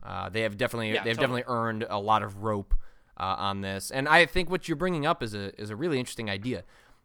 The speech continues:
Speaker 1: You know, if they write Clementine, given that it appears she's just, go, you know, it's going to play, take place not too long after. You know, it's not like we're jumping seven years in the future and she's an adult. Um, she is still very young. It would be odd if they wrote her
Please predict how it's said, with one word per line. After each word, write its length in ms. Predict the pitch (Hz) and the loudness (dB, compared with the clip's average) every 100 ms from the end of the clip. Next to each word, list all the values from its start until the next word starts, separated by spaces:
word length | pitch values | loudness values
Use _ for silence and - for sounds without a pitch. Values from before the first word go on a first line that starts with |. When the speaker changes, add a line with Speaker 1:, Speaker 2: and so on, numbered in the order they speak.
| - | -8
Speaker 1:
You 100 | 110 | -2
know, 240 | 104 95 - - _ _ _ _ _ _ _ _ _ | -2 -2 -8 -18 _ _ _ _ _ _ _ _ _
if 240 | 151 190 - | -2 -2 0
they 180 | 170 156 | 2 6
write 300 | 151 151 - | 6 4 2
Clementine, 920 | 160 151 135 - 120 117 110 107 104 - - | -2 -2 -2 -4 -2 0 0 -4 -8 -14 -2
given 240 | 156 156 | 0 4
that 220 | 135 131 - | 2 2 -2
it 160 | 120 | -6
appears 300 | 117 - 127 | 8 12 12
she's 240 | 113 147 127 | 8 0 -2
just, 160 | 123 - _ | -4 -10 _
go, 120 | - 131 | -8 -4
you 120 | 131 | 0
know, 240 | 104 98 - | 0 -2 -6
it's 120 | 110 | -4
going 140 | 131 | -2
to 60 | 120 | 0
play, 240 | - 123 | 2 2
take 260 | 120 - 117 | 0 -4 -2
place 260 | 131 117 110 | 0 0 0
not 260 | 127 - | -2 -2
too 100 | - | -6
long 240 | 127 117 110 | 0 2 4
after. 360 | 117 - 92 | 2 0 -6
You 100 | 95 | -4
know, 60 | 107 | -2
it's 80 | 113 | 0
not 80 | 156 | 2
like 120 | 131 | 2
we're 120 | 123 | 0
jumping 320 | 113 127 120 | 0 0 -2
seven 280 | - 123 117 | -2 0 0
years 180 | 113 107 | -2 -2
in 40 | |
the 60 | 98 | -6
future 280 | - 107 101 | -8 -8 -8
and 100 | 95 | -10
she's 160 | 110 | -10
an 80 | 95 | -10
adult. 440 | 104 107 110 - - - _ _ _ - | -6 -2 -2 -6 -20 -20 _ _ _ -8
Um, 340 | 90 90 90 | -6 -4 -8
she 180 | - 120 | -8 -4
is 80 | 110 | -4
still 480 | - 139 127 110 - - _ _ | 0 4 4 4 -2 -16 _ _
very 240 | 117 113 | 0 0
young. 400 | 104 110 107 95 - _ _ _ _ | 2 2 0 -2 -10 _ _ _ _
It 160 | 156 | -2
would 140 | 180 156 | -2 0
be 140 | 160 - | 0 6
odd 340 | 139 156 170 - | 10 10 10 4
if 200 | 151 - | -8 -4
they 140 | 131 | -4
wrote 320 | 117 127 123 | 0 0 0
her 460 | - 127 113 107 | -2 -2 0 -2